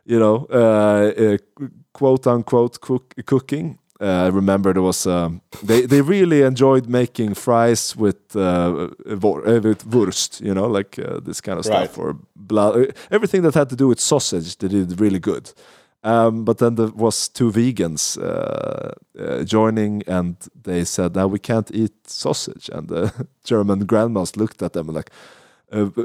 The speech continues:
Speaker 1: "Warum, uh, können Sie nicht, uh, uh, Wurst, uh, essen? It's, uh, it's the best thing in the world." They were like,
Speaker 2: Right.
Speaker 1: "No, uh, we, we don't eat meat." "Oh, you don't eat meat? Okay, what do you eat?" "No, but, uh, you know,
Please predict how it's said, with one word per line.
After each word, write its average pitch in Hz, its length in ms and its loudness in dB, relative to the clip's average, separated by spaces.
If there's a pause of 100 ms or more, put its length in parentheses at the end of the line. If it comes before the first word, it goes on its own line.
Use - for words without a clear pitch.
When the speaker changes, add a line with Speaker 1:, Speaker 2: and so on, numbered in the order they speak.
(580)
Speaker 1:
"Warum, 143 480 2
uh, 127 220 4
können 131 340 0
Sie 117 460 2
nicht, 123 500 -6
uh, 120 60 0
uh, 98 920 2
Wurst, - 500 0
uh, 101 260 2
essen? 78 720 -4
It's, - 260 -10
uh, 104 240 2
it's - 160 -6
the 107 120 0
best - 320 0
thing 113 180 2
in 104 140 2
the 101 100 2
world." 76 480 -2 (400)
They 104 240 2
were 139 80 2
like, 117 100 2
Speaker 2:
Right. 123 80 -4
Speaker 1:
"No, 147 320 4
uh, 135 80 4
we, 131 220 0
we 123 180 0
don't 143 300 0
eat 180 220 -2
meat." - 360 -6
"Oh, - 200 -14
you 101 120 -10
don't 143 360 -2
eat 131 280 -14
meat? 127 300 -10
Okay, 107 280 -4
what 117 160 2
do 135 100 2
you 190 220 -2
eat?" - 160 -14 (360)
"No, 240 160 -6
but, - 240 -4
uh, 131 40 -4 (920)
you 127 60 -6
know, 69 240 -2